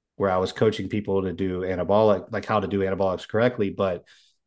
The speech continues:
it was all for educational purposes. I had them sign an N D A. I had them sign a, a document saying that this is what I would do if I were you. You're just giving me who you are as a person. You're giving me your blood work,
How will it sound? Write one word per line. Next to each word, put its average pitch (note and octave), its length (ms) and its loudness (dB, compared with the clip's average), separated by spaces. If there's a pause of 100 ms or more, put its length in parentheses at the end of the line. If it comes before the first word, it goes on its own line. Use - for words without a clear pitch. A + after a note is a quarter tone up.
(320)
it A2+ 80 4
was G2+ 160 2
all A2 160 6
for G#2+ 180 0
educational G2 560 -2
purposes. G2+ 720 -2
I F#2+ 80 -6
had G2 180 -2
them F#2+ 140 -4
sign F#2+ 300 0
an F2+ 100 -8
N G2 160 -2
D F#2+ 180 0
A. F#2+ 280 0
I F2+ 60 -2
had F#2+ 160 -4
them F#2 140 -6
sign F#2 380 -4
a, F2 360 -6
a - 100 -10
document F#2+ 480 -4
saying F#2 320 -4
that F2 260 -4 (640)
this G#2 260 0
is F#2 460 -6 (400)
what G#2+ 180 2
I B2+ 160 6
would D3+ 160 6
do D3 160 6
if C#3 140 2
I C3+ 100 4
were C#3 100 6
you. C3 640 2
You're G#2+ 180 -2
just G#2+ 200 -6
giving G#2 300 0
me G2 500 -2 (540)
who C3 100 4
you B2 220 8
are A2 120 4
as G2+ 120 2
a G2 60 -2
person. A2 420 -2
You're G2 120 -2
giving G2 180 -4
me F#2+ 100 -6
your F#2+ 100 -2
blood A2 240 0
work, G#2+ 340 2